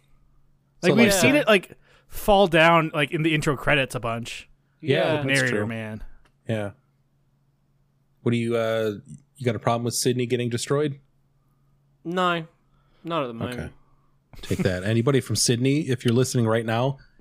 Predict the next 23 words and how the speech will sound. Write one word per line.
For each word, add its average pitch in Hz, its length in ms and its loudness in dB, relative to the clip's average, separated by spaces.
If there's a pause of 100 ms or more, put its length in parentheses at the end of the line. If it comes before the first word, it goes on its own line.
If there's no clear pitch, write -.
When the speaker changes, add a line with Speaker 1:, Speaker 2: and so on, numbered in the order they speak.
(140)
Speaker 2:
write 107 180 2
into 107 300 0
mobilesuitfundom 110 1500 -2
at 95 100 -2
gmail 104 380 -2
dot 117 240 -2
com. 95 320 -2 (600)
Speaker 3:
It's 147 140 -6
Speaker 2:
Uh, - 100 0
Speaker 3:
all - 80 -2
right. 82 140 -4
Speaker 2:
with 82 140 -4
Speaker 3:
They're 101 80 -2
doing 98 120 -2
Speaker 2:
any 90 100 -2 (140)
Speaker 3:
a - 80 -20
good, 131 360 -12
good 143 160 -4
enough 123 220 -10
job 120 200 -6
of 113 140 -12 (200)
that 120 200 -6
themselves. 127 680 -8